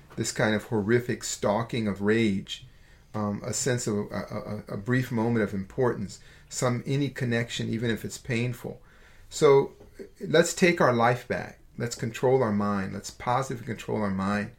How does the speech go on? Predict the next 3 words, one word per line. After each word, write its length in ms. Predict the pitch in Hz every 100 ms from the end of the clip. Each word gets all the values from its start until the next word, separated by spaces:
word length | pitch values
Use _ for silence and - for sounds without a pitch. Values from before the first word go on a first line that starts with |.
| - - - - - -
And, 460 | 107 107 107 110 - - _ _ - - - - -
uh, 180 | 123 - - -
again, 480 | 127 117 123 104 113